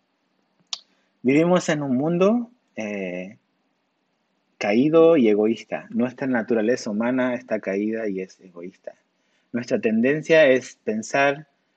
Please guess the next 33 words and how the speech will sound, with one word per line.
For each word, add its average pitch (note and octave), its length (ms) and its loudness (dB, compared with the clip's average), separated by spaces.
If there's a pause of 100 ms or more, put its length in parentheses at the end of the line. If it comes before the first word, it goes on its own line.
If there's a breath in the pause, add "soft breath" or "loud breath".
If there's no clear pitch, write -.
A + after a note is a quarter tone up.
(380)
primeramente C3+ 640 0
en A2 100 -2
nosotros, D3+ 540 -4
segundamente A#2+ 600 -2
en F#2+ 80 -6
nosotros A#2+ 520 -6
y A2+ 60 -6
terceramente F#2+ 720 -10
en D#2+ 80 -20
nosotros. - 600 -20 (920)
Pero A#2 140 2
cuando A#2+ 240 2
Jesús D#3 340 -2
viene D#3 220 2
a D3+ 40 0
nuestra C#3+ 380 0
vida, C#3+ 320 4
esas D3 340 -4
cosas B2+ 440 -6
cambian, A#2+ 440 -8 (1040)
eh, G2+ 160 -10
y G#2+ 120 -2
deben A#2+ 340 0
de A2+ 100 -4
cambiar. G#2 540 -6 (480)
Ya A2+ 120 -6
pasamos C3 760 -4
y G#2 160 -6
quitamos F3+ 500 -2
los D3 220 -4
ojos A#2 240 -4
de A2 80 -6
nosotros, G2+ 500 -10